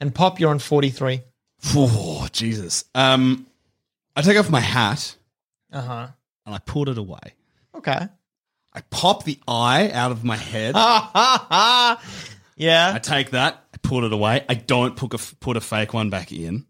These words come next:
Speaker 2: And I'm just, like, inspecting Holy Avenger, just like, "Hmm."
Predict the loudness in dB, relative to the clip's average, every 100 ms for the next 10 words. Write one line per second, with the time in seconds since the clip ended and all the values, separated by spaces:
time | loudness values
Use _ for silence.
0 | _ _ _ _ _ _ _ _ -6 2
1 | 4 4 2 0 0 0 2 2 2 0
2 | 0 -2 0 2 2 -2 -6 -16 -6 -4
3 | 0 0 0 -2 -2 -2 -4 -4 -8 -10
4 | -12 -14 -14 -14